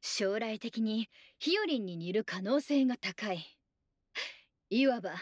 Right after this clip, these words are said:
私とひよりんの子と言えるかもしれない。<laughs>照れてしまうな。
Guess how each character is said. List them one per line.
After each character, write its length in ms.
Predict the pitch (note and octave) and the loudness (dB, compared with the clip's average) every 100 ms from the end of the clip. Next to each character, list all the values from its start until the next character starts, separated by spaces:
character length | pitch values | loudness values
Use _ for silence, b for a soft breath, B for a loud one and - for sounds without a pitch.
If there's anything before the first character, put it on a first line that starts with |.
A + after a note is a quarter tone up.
| B B B B B - | B B B B B -4
私 380 | G3 C4 D4+ | -2 0 -2
と 120 | - D#4 | 0 0
ひ 180 | - | 2
よ 120 | F4+ F#4+ | 2 4
り 140 | C#4+ | 4
ん 100 | G#3+ | 2
の 100 | E3 | -4
子 140 | - | -8
と 140 | F#3+ D4 | -2 0
言 260 | D#4+ D#4 | 2 2
え 40 | F4 | 2
る 80 | G4 | 2
か 140 | F#4+ | 2
も 100 | B3+ | 0
し 260 | - - G3 | -2 -6 -4
れ 100 | F3 | -4
な 220 | F3+ G3+ | -4 -4
い。 200 | - - _ _ _ _ _ _ _ _ _ _ _ _ _ _ _ - | -6 -12 _ _ _ _ _ _ _ _ _ _ _ _ _ _ _ -8
<laughs> 1040 | C#4 - _ G4 F#4+ - A#4+ - - C#5 - _ _ _ _ _ _ - B B B B B B B B B _ _ _ - | -8 -8 _ -6 -6 -6 -10 -6 -8 -8 -12 _ _ _ _ _ _ -14 B B B B B B B B B _ _ _ 0
照 220 | D4+ E4+ | 0 2
れ 120 | F4 | -2
て 120 | B3+ | -4
し 240 | G#3 - A3 | -8 -8 -8
ま 240 | G3 F#3+ | -8 -8
う 40 | |
な。 120 | F#3+ | -6